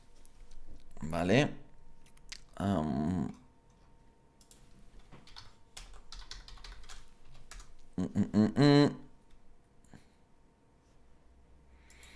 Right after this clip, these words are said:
Sobre todo se suele hablar de momentum operacional,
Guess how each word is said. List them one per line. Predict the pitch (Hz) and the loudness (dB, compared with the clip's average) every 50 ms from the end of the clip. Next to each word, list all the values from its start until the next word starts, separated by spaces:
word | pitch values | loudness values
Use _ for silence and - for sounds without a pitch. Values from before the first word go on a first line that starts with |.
| - - - - - - - - - - - - - - - - - - - _ - _ - _ - - - | -20 -20 -20 -20 -20 -20 -20 -20 -20 -20 -20 -20 -20 -20 -20 -20 -20 -20 -20 _ -20 _ -20 _ -16 -16 -12
Sobre | - - - 104 107 101 | 0 8 10 12 12 12
todo | - 165 170 175 165 | 12 10 12 12 12
se | - 151 | 10 10
suele | 139 - 160 151 | 10 12 12 12
hablar | 147 147 156 160 160 135 | 12 12 12 12 12 12
de | 123 113 | 12 12
momentum | 113 110 110 127 143 151 147 143 147 147 139 - - - | 12 12 12 12 12 10 10 10 8 8 8 6 2 4
operacional, | - 107 104 101 92 92 92 - - 92 95 95 90 87 - | 4 6 8 8 8 8 8 6 6 6 6 6 6 4 2